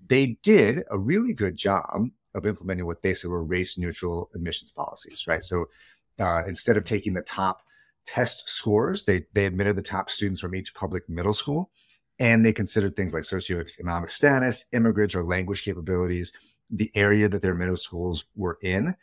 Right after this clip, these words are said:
Uh, so, you know, race and gender was not considered. And so what the court, just, you know, de-, deciding not to take a look at this shows that even if there are restrictions on, uh,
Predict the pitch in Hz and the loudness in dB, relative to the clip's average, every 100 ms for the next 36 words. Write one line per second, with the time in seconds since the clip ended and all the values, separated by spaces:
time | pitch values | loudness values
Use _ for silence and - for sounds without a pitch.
0 | _ _ _ - 92 85 82 - 101 95 | _ _ _ -4 -2 0 -2 2 4 4
1 | 92 101 85 78 110 120 - 98 98 90 | 0 -4 -2 2 4 4 -2 -2 -2 -2
2 | 80 78 87 82 80 - 80 - - _ | -4 -4 -4 -4 -4 -8 -12 -12 -16 _
3 | _ _ _ _ _ - 123 110 123 110 | _ _ _ _ _ -6 -2 4 4 4
4 | - - - _ 117 131 - - 127 117 | -2 -20 -20 _ 0 2 2 2 6 6
5 | 113 101 - 113 92 95 - 92 - 110 | 4 -2 0 -2 0 -2 -4 -2 2 2
6 | 113 104 87 90 104 - - 95 92 90 | 2 2 0 0 -2 -4 -2 0 -2 -4
7 | - 92 85 90 - - - - 110 110 | -8 -6 -4 -6 -4 -4 -4 0 2 2
8 | 156 98 87 - 175 165 175 165 175 - | -2 -4 -4 2 4 4 2 0 -4 0
9 | 123 - - 110 104 95 90 - 98 - | 0 0 0 4 4 2 0 -2 -4 -4
10 | 135 147 - 87 85 85 82 _ - 80 | -6 -6 -6 -6 -4 -6 -8 _ -16 -12